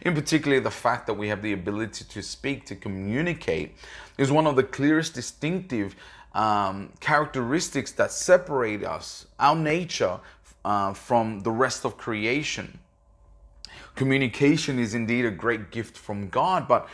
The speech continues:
what is even greater than the gift of communication is the gift of saving faith.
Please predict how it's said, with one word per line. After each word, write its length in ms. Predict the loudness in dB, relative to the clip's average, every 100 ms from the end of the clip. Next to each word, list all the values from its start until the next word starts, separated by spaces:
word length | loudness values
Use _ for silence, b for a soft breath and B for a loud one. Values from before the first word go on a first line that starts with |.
| B B
what 220 | 2 2
is 240 | 2 0 0
even 320 | 0 -2 -4
greater 540 | -4 0 2 4 2
than 220 | 2 -2 -4
the 80 |
gift 320 | -4 -6 -8 -8
of 160 | -8 -6
communication 760 | -6 -6 -6 -4 -6 -6 -8 -6
is 220 | -6 -4
the 80 | -6
gift 600 | -6 0 2 0 -4 -18 B B -6
of 140 | -4
saving 800 | -4 0 2 0 -2 -6 -8 -10 -16 _
faith. 680 | -20 -14 -2 2 4 2 -6